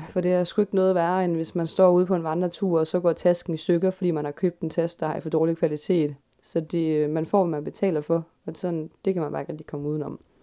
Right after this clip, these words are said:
Og når man, øh, så finder den her rygsæk, som man synes er den rigtige størrelse, og den har de rigtige justeringsmuligheder, øh, rigtig kvalitet og de rigtige detaljer i forhold til, hvad man gerne vil,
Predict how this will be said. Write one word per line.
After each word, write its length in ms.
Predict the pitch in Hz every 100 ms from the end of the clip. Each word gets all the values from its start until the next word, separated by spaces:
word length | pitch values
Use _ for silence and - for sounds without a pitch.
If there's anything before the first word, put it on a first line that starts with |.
| _ _ _ _ _ _ _ -
Og 120 | 170
når 100 | 165
man, 300 | 165 160 156
øh, 340 | 156 151 151
så 120 | 156 196
finder 300 | - 208 160
den 140 | 165
her 160 | 175 151
rygsæk, 420 | 170 - 156 160
som 160 | -
man 200 | 147 147
synes 380 | 147 170 170 -
er 60 | 156
den 120 | 151
rigtige 280 | 156 - 160
størrelse, 640 | - 160 170 180 156 147
og 80 | 143
den 100 | 156
har 200 | 156 147
de 140 | 147
rigtige 360 | 151 156 165 151
justeringsmuligheder, 1300 | 151 - 180 151 147 160 156 156 151 147 156 151 143
øh, 260 | 143 143 143
rigtig 280 | 151 - -
kvalitet 680 | 147 147 - 165 156 143
og 400 | - 147 143 139
de 100 | 151
rigtige 220 | 151 - -
detaljer 540 | 147 - 156 170 151
i 40 |
forhold 220 | - 151 151
til, 20 |
hvad 80 | 147
man 160 | 143
gerne 260 | 143 147 147
vil, 240 | 151 170